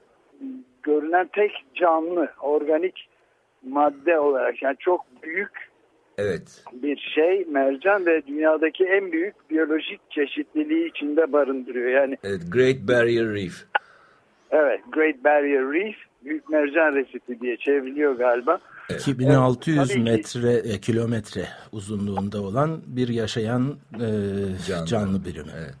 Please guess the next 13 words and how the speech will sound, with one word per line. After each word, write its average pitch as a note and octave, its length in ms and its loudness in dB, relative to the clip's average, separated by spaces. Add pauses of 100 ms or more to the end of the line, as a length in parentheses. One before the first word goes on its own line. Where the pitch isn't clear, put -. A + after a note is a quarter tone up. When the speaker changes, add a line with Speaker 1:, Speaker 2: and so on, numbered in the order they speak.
(580)
Speaker 1:
Evet, C3+ 360 2
canlı D#3 460 0
ve G3+ 200 4 (100)
dünyadaki E3+ 640 2
de, F3+ 80 4
e, D3+ 540 -2 (120)
görülmüş, D3+ 500 -2 (220)
e, C#3 60 -8 (600)
en F3 220 2
büyük, F#3 360 -2
e, D#3+ 280 0 (200)
biyolojik D3+ 520 0
çeşitlilik D#3 960 -4